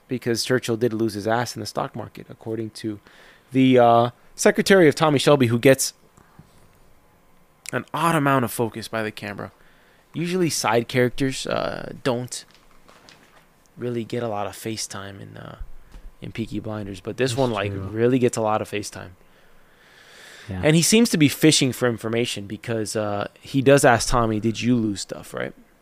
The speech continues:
Speaker 1: So I think, uh, Tommy's very cautious of who he's talking to because word probably travels quickly in Westminster.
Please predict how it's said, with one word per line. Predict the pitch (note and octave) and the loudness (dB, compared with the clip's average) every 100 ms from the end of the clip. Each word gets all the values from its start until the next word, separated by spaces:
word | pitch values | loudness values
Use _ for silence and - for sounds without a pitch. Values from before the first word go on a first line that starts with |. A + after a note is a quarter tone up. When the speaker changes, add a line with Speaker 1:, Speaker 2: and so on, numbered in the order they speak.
| _ _ - _ | _ _ -20 _
Speaker 1:
So | - E3 | -6 -2
I | C#3 | 0
think, | C#3+ F3 E3 - | 0 0 0 4
uh, | C3 | 4
Tommy's | A#2+ - C#3 C3+ A2 | 4 2 0 0 0
very | A#2+ A#2 | 2 2
cautious | A2+ A#2 A2 A2 A2 - | 2 2 2 0 -4 -2
of | A2+ A2 G#2+ - - _ _ | 0 0 -2 -4 -20 _ _
who | - C#3 | 0 0
he's | A2+ - | 0 -2
talking | A#2 G#2+ - G#2+ | 0 0 -4 -12
to | G#2+ | -12
because | - A2+ A#2+ G#2 - _ _ | -10 -4 -2 -2 -6 _ _
word | - C3 C#3 | 2 6 6
probably | - B2 A#2 | 6 4 6
travels | A2+ A2+ G#2+ G2+ | 2 2 2 0
quickly | - - G#2 A2 G#2 | -6 -4 -2 -4 -4
in | |
Westminster. | G2+ G#2 - G2 - A2+ | -2 -4 -4 -6 -8 -12